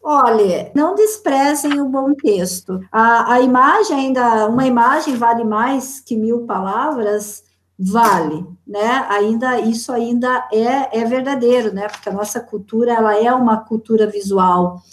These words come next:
mas que não desprezem o texto, né? É, é pelo texto, né? Toda, toda imagem, ela é um, um texto, é, em potencial.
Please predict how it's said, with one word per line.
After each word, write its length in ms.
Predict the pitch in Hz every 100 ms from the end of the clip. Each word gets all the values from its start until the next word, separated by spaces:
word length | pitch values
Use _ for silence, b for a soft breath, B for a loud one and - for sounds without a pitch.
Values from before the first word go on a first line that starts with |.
| B B B -
mas 300 | 302 427 -
que 120 | 415
não 180 | 381 381
desprezem 680 | 403 - 311 294 294 302 294
o 80 |
texto, 680 | 302 - 233 214 - - 185 - - _ _ _ -
né? 380 | 214 226 240 - 214 214 214 208 208 202
É, 60 | 214
é 40 |
pelo 300 | 214 262 262
texto, 640 | 247 - 262 285 - - 480 554 - _
né? 240 | 226 233 240
Toda, 240 | 269 294
toda 240 | 285 285 277
imagem, 580 | 262 247 269 311 294 254
ela 240 | 247 247
é 200 | 254 269
um, 480 | 277 233 214 208 196
um 240 | 220 220 -
texto, 640 | 233 233 233 - 196 185 _ _ _ _
é, 360 | 208 208 208 233
em 160 | 240
potencial. 840 | 226 214 202 196 - 175 - - _